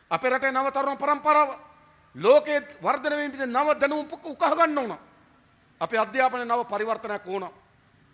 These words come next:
අපේ අධ්‍යාපනයේ දැනට තියෙන ප්‍රාථමික අධ්‍ය-, ප්‍රාථමික උපාධිය දක්වා විතරයි. ලෝකයේ අධ්‍යාපනය කියලා ඇත්තටම වැඩිපුර තියෙන්නේ ප්‍රාථමික උපාධියෙන් එහාට. හැබැයි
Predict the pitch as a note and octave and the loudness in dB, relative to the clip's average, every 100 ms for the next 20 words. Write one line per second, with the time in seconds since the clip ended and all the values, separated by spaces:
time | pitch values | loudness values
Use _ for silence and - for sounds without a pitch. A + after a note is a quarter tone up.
0 | - D#3 A3+ G#3+ C4 C4+ C4+ A#3 B3 C4 | -10 -4 -2 0 0 0 0 0 -2 -2
1 | C4 B3+ - B3 C4 C4 A#3+ A3+ F#3+ A#3 | -6 -8 0 2 2 -2 -4 -4 -4 -14
2 | - _ - A#3+ C#4+ C#4+ B3+ B3 A3+ C4 | -16 _ 0 2 2 0 -10 -12 -4 -4
3 | B3 A#3+ A#3 G#3+ G3+ A#3 G3 - - _ | -2 -6 -6 -8 -2 0 0 -4 -16 _
4 | _ _ _ _ _ _ _ _ C3 F#3+ | _ _ _ _ _ _ _ _ -2 2
5 | C4 C4+ C4 A#3+ C#4+ C#4+ C#4 C#4 C#4 - | 2 2 -2 0 0 0 -4 -2 -2 -4
6 | D#4+ D#4+ C#4+ D4 D4 C#4 C4+ C4 A#3+ - | -6 -2 -2 -2 -4 -2 -2 -4 -8 -12
7 | - _ _ - A3+ C#4+ C#4+ C4+ B3+ B3+ | -20 _ _ 0 4 4 2 -6 -8 0
8 | B3+ A#3+ A#3+ G3+ F#3+ B3 B3 F#3 - - | 0 0 -4 -4 0 2 0 -6 -8 -20
9 | _ _ _ _ _ _ _ _ _ _ | _ _ _ _ _ _ _ _ _ _
10 | _ G3 G#3 G3 | _ -2 0 -2